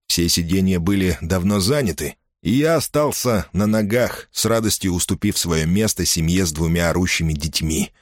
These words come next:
Прошел в коридор и встал там среди мужчин, теснившихся плечом к плечу. Все мы старались не поддаваться страху.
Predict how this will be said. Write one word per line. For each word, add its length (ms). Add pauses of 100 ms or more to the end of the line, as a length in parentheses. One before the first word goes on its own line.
(400)
Прошел 360
в 100
коридор 480 (160)
и 100
встал 320
там 180
среди 300
мужчин, 560 (140)
теснившихся 680
плечом 460
к 80
плечу. 480 (400)
Все 240
мы 120
старались 600
не 140
поддаваться 600
страху. 640